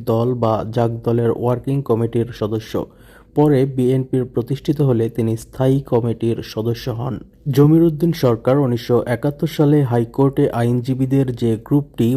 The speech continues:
মুক্তিযুদ্ধের পক্ষে সক্রিয় ভূমিকা পালন করেছিলেন, তাদের অন্যতম একজন ছিলেন। জমির উদ্দিন সরকার বিএনপি সরকারের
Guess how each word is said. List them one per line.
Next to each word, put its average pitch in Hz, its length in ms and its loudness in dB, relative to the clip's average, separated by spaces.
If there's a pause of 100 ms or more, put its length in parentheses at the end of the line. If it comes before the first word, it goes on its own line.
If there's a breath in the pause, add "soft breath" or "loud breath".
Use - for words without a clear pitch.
মুক্তিযুদ্ধের 117 680 -2
পক্ষে 139 380 0 (120)
সক্রিয় 143 480 2
ভূমিকা 131 320 -2
পালন 113 340 0
করেছিলেন, 110 540 -2 (200)
তাদের 113 280 0 (160)
অন্যতম 143 480 0 (140)
একজন 110 400 -2
ছিলেন। 101 300 -4 (180)
জমির 151 300 6
উদ্দিন 156 300 2 (140)
সরকার 117 440 0
বিএনপি 139 640 0
সরকারের 117 540 2